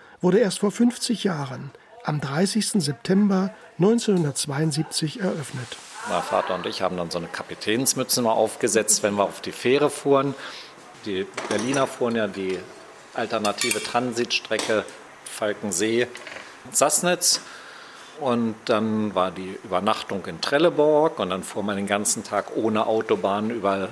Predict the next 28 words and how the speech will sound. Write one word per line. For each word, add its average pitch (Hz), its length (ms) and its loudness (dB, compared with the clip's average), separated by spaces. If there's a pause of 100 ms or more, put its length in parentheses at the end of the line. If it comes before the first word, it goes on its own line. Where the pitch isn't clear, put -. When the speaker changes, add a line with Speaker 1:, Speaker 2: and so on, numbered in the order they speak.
Speaker 2:
Landstraßen 104 1080 0
bis - 240 0
nach 92 180 0 (800)
Kalmar 175 800 4
und 104 140 2
dann 101 180 2
fuhr 104 240 0
man 98 160 2
von 92 240 -4
dort 98 320 4
aus 104 320 2 (100)
mit 113 240 -4
der 104 100 0
Fähre 127 760 4 (320)
nach 85 100 -6
Ferjestaden 139 880 4
rüber. 123 440 6 (420)
Speaker 1:
Das 226 260 2
ging 202 220 4
so 202 160 2
jeden 139 280 2
Sommer, 127 360 -4 (260)
auch 175 440 2
als 202 200 2
er 233 80 4
seine 196 220 2
Frau 143 320 -4
kennenlernte 156 640 0